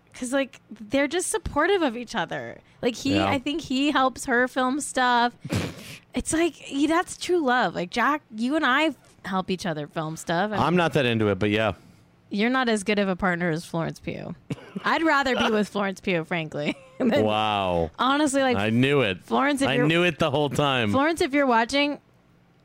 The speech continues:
Speaker 2: Wow.
Speaker 1: I'm got one foot out. <laughs>
Speaker 2: I
Speaker 1: I'm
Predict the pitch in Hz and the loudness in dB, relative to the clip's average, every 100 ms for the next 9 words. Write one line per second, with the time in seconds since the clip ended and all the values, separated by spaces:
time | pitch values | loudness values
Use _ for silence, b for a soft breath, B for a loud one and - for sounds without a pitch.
0 | - 104 104 101 95 95 247 233 233 220 | 0 2 2 2 2 2 2 2 2 2
1 | 214 208 208 185 180 170 - 170 - - | 2 0 -2 0 -2 -4 -4 -6 -6 -2
2 | 277 127 127 | 0 2 0